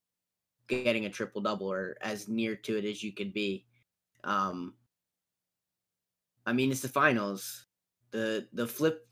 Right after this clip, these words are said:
should be switched, you know, game one to game seven. There, you know, there shouldn't be that little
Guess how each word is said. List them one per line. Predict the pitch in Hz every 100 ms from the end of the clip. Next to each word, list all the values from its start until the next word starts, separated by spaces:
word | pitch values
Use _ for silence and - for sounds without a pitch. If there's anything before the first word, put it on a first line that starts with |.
| _
should | - 143 135
be | 131 127
switched, | - 123 120 - - - - _ _ -
you | 120
know, | 120 107 113 _ _ _ _ _ _ _ - 113
game | 123 131
one | 131 131 123
to |
game | 117 120 117
seven. | - 117 104 107
There, | 110 107
you | 117
know, | 123 127 135 -
there | 127
shouldn't | 143 156 147
be | 139 147
that | 139 131 127
little | 131 127 123 120